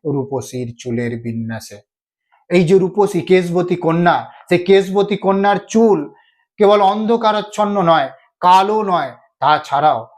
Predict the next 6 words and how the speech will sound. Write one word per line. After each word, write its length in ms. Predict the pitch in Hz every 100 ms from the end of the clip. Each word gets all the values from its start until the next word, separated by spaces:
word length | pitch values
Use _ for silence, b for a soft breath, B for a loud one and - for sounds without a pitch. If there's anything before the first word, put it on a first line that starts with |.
| -
সেই 240 | 147 135
চুলের 360 | - 135 139 131
গন্ধ 380 | 123 127 143 127
স্নিগ্ধ, 600 | - 127 131 127 120 107 - _ _
যে 180 | 131 175
স্নিগ্ধতা 880 | 175 170 185 175 151 196 208 233